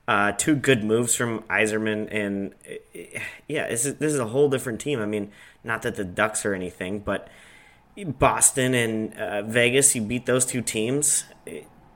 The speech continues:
That's a great move. The team is lit,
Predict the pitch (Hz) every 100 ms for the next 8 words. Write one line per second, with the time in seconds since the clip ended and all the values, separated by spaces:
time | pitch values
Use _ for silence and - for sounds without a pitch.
0 | _ - - - _ 101 104 131 117 139
1 | 135 160 214 - 110 - 147 143 123 104
2 | 113 196 -